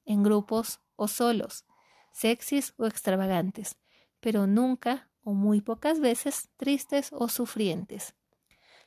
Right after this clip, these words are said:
La pasión que se transmite posibilita conectar a otros en el individualismo del hogar, o en el cibercafé, o en el lo-, lugar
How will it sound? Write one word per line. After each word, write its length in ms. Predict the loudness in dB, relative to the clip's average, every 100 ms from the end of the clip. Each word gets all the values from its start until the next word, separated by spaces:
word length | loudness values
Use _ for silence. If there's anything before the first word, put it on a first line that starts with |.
| _
La 180 | 0 4
pasión 380 | 4 4 -2
que 120 | -2 -4
se 140 | -4
transmite 640 | -4 -4 -2 -2 -2 -4
posibilita 880 | -6 -6 -4 0 2 2 2 0 -2
conectar 500 | -4 -4 -6 -4 0
a 100 | 2
otros 420 | 0 0 -4 -4 -10 _ _ _ -2
en 160 | 2
el 140 | 4 4
individualismo 880 | 2 2 2 2 2 2 0 0 2
del 160 | 2
hogar, 400 | 2 2 -2 -8 _ _ _ _ _ _ _ _ _ _ _ _ _ _ 0
o 120 | 2
en 140 | 4
el 120 | 4 0
cibercafé, 760 | -2 -4 -4 -8 0 0 0 _ -20 _ _
o 180 | 2 4
en 160 | 4 2
el 140 | 4
lo-, 240 | 4 4 2
lugar 420 | 2 4 2